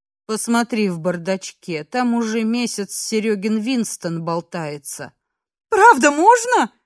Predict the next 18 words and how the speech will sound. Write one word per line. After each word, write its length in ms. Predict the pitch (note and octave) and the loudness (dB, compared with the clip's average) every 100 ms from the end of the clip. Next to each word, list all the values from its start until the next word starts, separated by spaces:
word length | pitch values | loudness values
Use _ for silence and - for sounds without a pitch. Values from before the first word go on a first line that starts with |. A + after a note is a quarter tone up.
| _ | _
Дрожащими 640 | G3+ A#3 A#3 A#3+ G#3+ A#3 A3 | -4 -2 0 0 -2 -4 -4
от 120 | A3 | -2
возбуждения 640 | A3+ G#3 A#3+ G3+ A#3 A3 G#3 | -4 -2 -4 0 0 0 0
пальцами 600 | B3+ D4+ - A#3+ G3+ F#3 | 0 -2 -4 -4 -4 -2
зашарила 560 | G#3+ - B3+ A#3 A3 | -4 -2 -4 -2 -4
по 120 | G#3+ | -4
панели 380 | G3 G#3+ A3 A3 | -2 -2 0 0
Надя. 500 | A3+ G3 D#3 D3 - _ _ _ _ _ _ _ _ _ _ _ _ _ _ | 0 -2 -4 -8 -14 _ _ _ _ _ _ _ _ _ _ _ _ _ _
Только 380 | G3 F#3 - G3 | -2 -2 -2 0
в 60 | |
окно. 560 | A3 A3 F3 D3+ C#3+ - _ _ _ _ _ _ - | 0 0 -6 -8 -12 -16 _ _ _ _ _ _ -2
Ты 100 | C#4+ | 2
даже 180 | C#4 | 2
запаха 400 | A#3 G#3+ - - | 2 0 0 -4
не 80 | F#3+ | -2
почувствуешь, 640 | G#3+ G3+ G#3 - F#3+ G#3+ - | -2 -2 -4 -6 -4 -4 -2
честное 520 | - G#4 - F#4 F#4+ | 2 2 4 2 2
слово, 460 | F4 C#4+ G#3 F3+ | 2 4 4 2